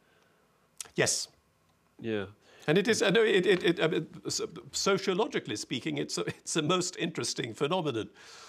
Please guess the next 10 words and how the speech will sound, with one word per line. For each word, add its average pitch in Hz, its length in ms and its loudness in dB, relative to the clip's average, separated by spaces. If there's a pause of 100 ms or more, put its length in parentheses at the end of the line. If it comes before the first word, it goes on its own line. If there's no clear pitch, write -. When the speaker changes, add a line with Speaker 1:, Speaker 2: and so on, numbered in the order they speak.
(240)
Speaker 1:
And, 127 460 0
um, 107 300 -4 (160)
obviously, 147 540 -2
and 127 280 -4
ecclesiastically, 135 920 -2
it's - 240 -8
interesting, 113 580 -6
challenging, 120 680 -2
but 156 180 -4
also, 175 460 -2